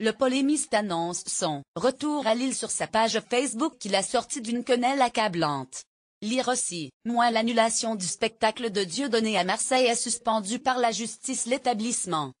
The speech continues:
La Condition Publique, a privatisé sa salle de spectacle, samedi vingt-sept janvier,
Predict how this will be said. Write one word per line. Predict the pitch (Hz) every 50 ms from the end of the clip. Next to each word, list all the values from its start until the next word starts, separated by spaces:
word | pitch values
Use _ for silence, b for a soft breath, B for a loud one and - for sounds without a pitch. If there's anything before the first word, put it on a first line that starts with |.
| _ _ -
La | 170 170 165 160 151 147 135 - - _
Condition | - 269 294 294 247 254 254 - - 262 262 254
Publique, | 262 254 254 190 185 165 175 180 180 - - _ _ _ -
a | 208 220
privatisé | - - 285 247 269 269 262 - - 226 190 220 269
sa | 277 - - 226 208
salle | - - 247 262 285 254
de | 214 247
spectacle, | 233 - - - 226 214 - - - 175 151 143 - - - 143 127 - _ _
samedi | - - - 269 262 262 254 214 254 294
vingt-sept | 240 262 254 247 - - - 285 262 196
janvier, | 185 233 220 214 202 156 143 160 156 143 135 131